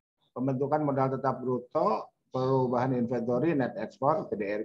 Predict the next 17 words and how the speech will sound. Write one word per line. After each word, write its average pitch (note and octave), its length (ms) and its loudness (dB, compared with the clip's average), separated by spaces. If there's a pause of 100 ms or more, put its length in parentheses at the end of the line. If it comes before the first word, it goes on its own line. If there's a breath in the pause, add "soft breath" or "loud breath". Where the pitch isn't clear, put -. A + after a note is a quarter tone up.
B. F2 240 -8
Nah, A2+ 240 0 (320 loud breath)
kalau D#3 240 4
misalkan D#3+ 320 4
Anda E3 240 4
mau D3 560 4
teliti, C#3 560 2
eh, A2+ 540 -8 (180)
dari A#2+ 240 0
P - 80 -2
D A#2+ 80 0
R A2 160 2
B-nya, G#2 400 -2
ya E2+ 160 -2
ini D3+ 160 -2
berarti A#2 320 -2
ini, A#3+ 160 -2